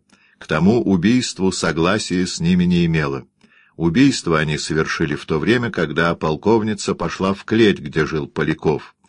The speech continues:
и, вызвав из клети жену Полякова, ввела ее в черную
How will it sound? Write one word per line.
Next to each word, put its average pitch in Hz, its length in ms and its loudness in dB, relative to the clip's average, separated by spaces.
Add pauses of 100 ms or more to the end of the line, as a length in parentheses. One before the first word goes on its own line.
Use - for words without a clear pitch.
(360)
и, 87 140 0
вызвав 92 480 2
из - 160 -4
клети 92 400 2
жену 90 340 2
Полякова, 80 640 0 (340)
ввела 80 460 2
ее 90 240 4
в - 100 -8
черную 87 580 2